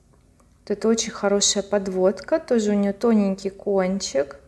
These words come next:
И она не сохнет так, как сохнет подводка Giordani Gold. Вот это тоже в футляре. Она очень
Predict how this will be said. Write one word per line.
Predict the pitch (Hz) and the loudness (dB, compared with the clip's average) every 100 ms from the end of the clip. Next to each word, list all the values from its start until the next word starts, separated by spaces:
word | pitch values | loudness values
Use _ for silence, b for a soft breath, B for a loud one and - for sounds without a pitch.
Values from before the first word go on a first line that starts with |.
| b b b b b b - | b b b b b b -6
И | 208 | 2
она | 208 226 240 | 6 8 10
не | 226 226 226 | 8 10 8
сохнет | 233 233 269 285 240 233 | 4 4 4 4 0 2
так, | 226 220 | 2 0
как | 214 - | -2 -4
сохнет | - 233 220 - 208 - | 0 0 0 -2 -4 0
подводка | 214 202 220 220 - | 0 4 4 4 0
Giordani | 185 196 202 202 214 208 202 196 | 0 2 2 2 2 4 0 0
Gold. | 208 269 370 - - | 4 6 4 0 -6
Вот | 233 233 | -6 -2
это | 220 - 214 | -4 -4 -2
тоже | 214 208 | -2 -2
в | - | -6
футляре. | 208 214 214 202 190 190 196 - - - - - - _ - b b b b b b b - - | -10 -2 2 4 4 2 -4 -10 -20 -20 -20 -20 -20 _ -20 b b b b b b b -20 -10
Она | 202 202 190 - | -4 -2 -4 -2
очень | 220 233 240 - 208 - | 2 2 2 -2 -2 -2